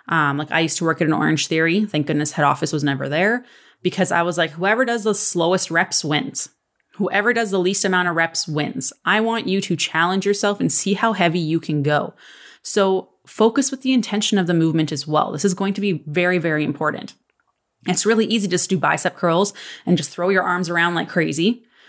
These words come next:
Or you can do three seconds on the way up, three seconds on the way down, lower all the way down, and then come back up. And I promise you the weights that you were using will now seem much more challenging. You won't be able to do as many repetitions. So that's one way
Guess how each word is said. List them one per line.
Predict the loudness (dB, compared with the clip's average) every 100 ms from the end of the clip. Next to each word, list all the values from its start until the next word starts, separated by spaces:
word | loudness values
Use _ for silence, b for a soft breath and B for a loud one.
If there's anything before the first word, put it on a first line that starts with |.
| b b 0
Or | 2 2 2 0
you | -4
can | 0 2
do | 4 2 0 -4 -8
three | -4 -2 0
seconds | 0 0 0
on | 2
the | 2
way | 2 2
up, | 2 2 0 _ _ _
three | -8 0 2 2
seconds | 0 0 0 2
on | 2
the |
way | 0 -4
down, | -4 0 2 2 0
lower | 2 2 0
all | 0 0 2 0
the |
way | 0 -2
down, | 0 0 0 -4 b b b
and | -2 2
then | 2 0
come | 0 0
back | 0 -2 -2
up. | -4 -6 b b b b -2
And | 0
I | 0
promise | 0 2 2 0
you | 0
the | 2
weights | 0 0
that | -2
you | -2
were | 0 0
using | 4 4 4 4 2
will | 2
now | 2 2
seem | 2 2
much | 2 -2
more | -8
challenging. | -6 0 0 0 -2 -2
You | 0
won't | 0
be | 0 2
able | 0 -2
to | -4
do | -4
as | -4
many | 0 2 2
repetitions. | 2 -4 -10 -8 -4 -2 2
So | 0
that's | 0
one | -4 0 2 2
way | 0 0 0